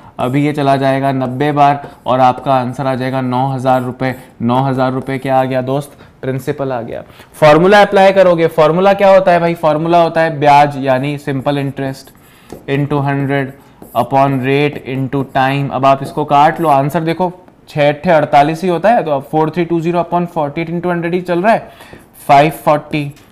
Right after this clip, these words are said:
ये जाएगा नाइंटी, नाइंटी into hundred again nine thousand इसका answer होगा।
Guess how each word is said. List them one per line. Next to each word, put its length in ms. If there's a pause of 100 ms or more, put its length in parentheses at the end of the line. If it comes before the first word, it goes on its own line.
(160)
ये 100
जाएगा 380
नाइंटी, 600 (240)
नाइंटी 400
into 220
hundred 240
again 220
nine 340
thousand 340
इसका 260
answer 280
होगा। 260